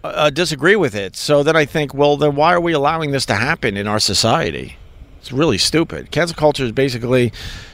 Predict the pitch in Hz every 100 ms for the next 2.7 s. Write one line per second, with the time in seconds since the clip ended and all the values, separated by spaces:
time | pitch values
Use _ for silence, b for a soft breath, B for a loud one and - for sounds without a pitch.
0 | - 131 135 - 151 151 139 135 139 127
1 | - B - 123 139 - 120 117 127 123
2 | 110 117 139 143 123 131